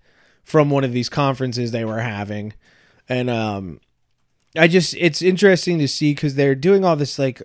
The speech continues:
you know, there's all this philanthropy out there, which I think is just, like, charity money laundering,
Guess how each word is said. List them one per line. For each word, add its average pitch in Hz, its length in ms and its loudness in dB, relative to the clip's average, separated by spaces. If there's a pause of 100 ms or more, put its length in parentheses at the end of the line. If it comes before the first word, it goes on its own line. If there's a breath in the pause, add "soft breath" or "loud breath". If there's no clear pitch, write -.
you 170 100 -2
know, 175 100 2
there's 160 160 2
all 214 80 6
this 208 120 2
philanthropy 135 600 0
out 120 220 0
there, 123 240 0
which 113 140 -8
I 117 60 -4
think 123 140 -6
is 120 60 -4
just, 117 180 -8
like, 104 180 -8
charity 117 360 -2
money 107 260 -4
laundering, 101 500 -8